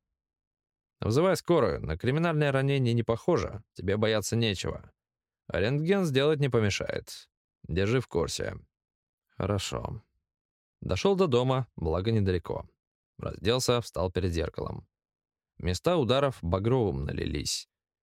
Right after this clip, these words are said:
Стал себя ощупывать. Ключица целая, левая рука поднимается, хотя и болезненно. Решил в скорую не звонить. Вытащил из холодильника лед для коктейля, сыпал в пакет. Приложил к местам ударов.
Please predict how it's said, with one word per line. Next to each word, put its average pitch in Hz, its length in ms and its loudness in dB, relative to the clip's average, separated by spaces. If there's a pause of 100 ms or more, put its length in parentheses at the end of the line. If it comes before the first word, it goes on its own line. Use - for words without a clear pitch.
(260)
Стал - 300 -4
себя 120 260 2
ощупывать. 82 720 -2 (560)
Ключица 110 520 0
целая, 131 500 2 (240)
левая 143 300 2
рука 123 240 2
поднимается, 104 880 2 (200)
хотя - 300 -2
и 101 40 2
болезненно. 73 800 -4 (800)
Решил 190 360 0
в 196 40 -4
скорую 170 360 2
не 165 120 2
звонить. 131 560 0 (380)
Вытащил 151 500 0
из 143 220 -2
холодильника 113 760 0 (200)
лед 117 280 2
для 113 160 2
коктейля, 101 600 0 (200)
сыпал - 420 -4
в - 80 -18
пакет. - 520 -6 (540)
Приложил 104 420 -4
к - 60 -6
местам 92 340 0
ударов. 85 540 -4